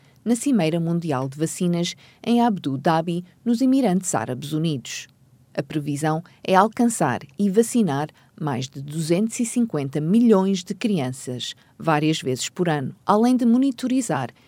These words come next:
e aumentar a vigilância em mais de setenta países. A diretora-geral da Organização Mundial da Saúde disse que a vasta experiência,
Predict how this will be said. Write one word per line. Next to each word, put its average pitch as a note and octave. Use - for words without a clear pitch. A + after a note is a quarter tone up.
e A3+
aumentar A#3
a C#3+
vigilância G3+
em A3
mais C#3+
de D#3
setenta C#3+
países. -
A F3
diretora-geral C#3+
da D3+
Organização A#3
Mundial D#3+
da C3+
Saúde E3+
disse A#3
que C#4+
a A#3+
vasta A3+
experiência, C#3+